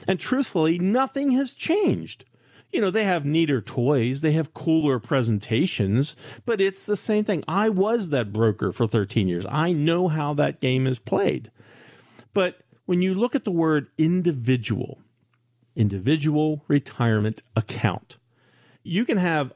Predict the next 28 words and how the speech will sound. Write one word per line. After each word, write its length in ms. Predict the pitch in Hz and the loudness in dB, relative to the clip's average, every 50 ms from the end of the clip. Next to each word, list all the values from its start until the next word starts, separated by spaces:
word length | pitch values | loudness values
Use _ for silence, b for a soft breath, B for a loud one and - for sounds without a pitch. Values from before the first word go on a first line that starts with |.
| _ - | _ -4
a 120 | 117 107 | -4 -4
hundred 440 | 95 - - 180 202 185 175 135 117 | -4 -2 -2 -2 0 0 0 -2 -2
people 340 | - 151 143 135 139 156 165 | -2 -2 0 0 0 0 0
or 200 | 156 147 139 135 | 2 2 0 0
a 40 | |
thousand 480 | 123 - 156 147 165 170 170 151 147 131 | -2 -4 -4 -2 -2 0 0 0 0 2
people 300 | 113 123 117 - 127 143 | 2 0 0 0 0 0
or 60 | 156 | 0
ten 320 | 151 - - 185 214 226 - | 0 -2 -2 -2 0 0 0
thousand 320 | 180 151 139 123 120 113 | 0 0 0 0 0 0
people 160 | 113 107 113 | 0 0 2
that 80 | 127 135 | 2 2
have 160 | 143 139 143 | 2 2 0
exactly 640 | 135 120 107 107 123 120 120 127 - - 139 123 117 | -2 -2 -2 -2 0 0 0 0 -2 0 0 0 2
the 120 | 117 110 | 2 0
same 360 | - - 127 117 113 113 107 | 0 0 0 2 2 2 0
portfolio 880 | 98 - - 98 - - - 107 98 101 101 95 - - - - - - _ _ _ _ _ _ _ _ _ _ _ _ _ _ _ _ _ _ _ _ | 0 -2 -4 -6 -6 -4 -2 -2 0 2 0 0 -2 -4 -10 -14 -16 -20 _ _ _ _ _ _ _ _ _ _ _ _ _ _ _ _ _ _ _ _
for 220 | - - 135 110 | -6 -2 -2 0
investments, 680 | 98 87 90 110 131 127 - - - - - - - - b b b b b b b b b b | 0 0 0 -2 -2 -2 -2 -6 -8 -8 -10 -12 -14 -16 b b b b b b b b b b
but 160 | 95 92 - - | -4 -4 -2 -2
every 300 | - 110 117 120 131 143 | -2 0 0 0 0 -2
single 380 | 156 - - - 123 123 120 113 | -2 -2 -2 0 0 2 2 2
one 140 | 113 113 104 | 2 2 2
of 60 | 98 | 0
them 120 | 95 90 | -2 -2
has 240 | 90 95 95 95 90 | -2 0 0 0 0
an 140 | 95 92 - - - | -2 -4 -6 -8 -6
individual 1200 | - 123 123 127 117 123 113 107 104 104 101 127 135 123 104 98 95 82 78 82 87 - _ _ | -2 0 0 0 0 0 -2 -2 -2 -2 0 0 0 0 0 -2 -2 -2 -2 -4 -8 -10 _ _